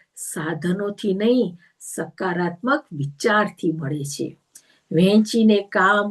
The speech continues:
કરવાથી જીવન સરળ બની જાય છે. બીજાની જરૂરિયાત સમજવાથી આપણા જીવનમાં સંતોષ આવે છે. સંગ્રહ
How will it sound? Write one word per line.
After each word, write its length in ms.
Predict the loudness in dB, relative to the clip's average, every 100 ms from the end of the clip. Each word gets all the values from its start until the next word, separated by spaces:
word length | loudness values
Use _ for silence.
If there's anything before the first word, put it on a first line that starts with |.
| -6 -4
કરવાથી 640 | -2 0 0 -2 -8 -10
જીવન 340 | -6 -4 -2 -4 -6
સરળ 300 | -4 0 0 0
બની 300 | -4 -4 -4
જાય 240 | -2 -2 -2
છે. 160 | -2 -2 -4 -8 _ _ _ _ -8
બીજાની 680 | -4 -2 -2 -2 -2 -4 -2
જરૂરિયાત 580 | 0 2 2 2 2 -2 -8
સમજવાથી 880 | -4 0 0 0 -2 -2 -2 -2 -4 _ _ -12
આપણા 500 | -12 -10 -6 -4 -4
જીવનમાં 520 | -2 0 0 0 0 -4
સંતોષ 640 | -6 -6 -6 4 6 6 4 -2
આવે 220 | -2 -4 -6
છે. 140 | -8 -10 -12 _ _ _ _ _ _ -12
સંગ્રહ 840 | 0 2 4 4 2 0 0